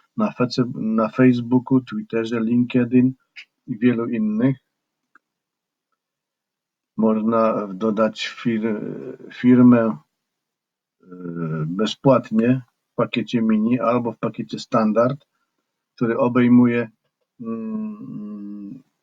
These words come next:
mapkę lokalizacyjną, opis firmy, słowa kluczowe. Jest on również reklamowany, y, w naszych portalach social media. Wpis jest oczywiście dożywotni.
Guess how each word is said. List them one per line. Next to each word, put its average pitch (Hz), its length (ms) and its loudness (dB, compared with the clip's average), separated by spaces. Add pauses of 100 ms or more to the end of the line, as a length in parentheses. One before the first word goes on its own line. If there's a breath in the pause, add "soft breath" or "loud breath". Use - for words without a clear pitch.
(600)
mapkę 131 400 2
lokalizacyjną, 113 1000 0
opis 110 340 -4
firmy, 104 540 -4 (360)
słowa 123 460 2
kluczowe. 107 680 0 (560)
Jest 107 200 -4
on 117 120 2
również 117 420 0
reklamowany, 117 760 2
y, - 120 -4 (1000)
w - 20 -10
naszych 107 560 -4
portalach 104 520 -2
social 98 400 -6
media. 127 460 4 (2250 loud breath)
Wpis 131 300 0
jest 113 160 0
oczywiście 110 460 -6
dożywotni. 120 880 0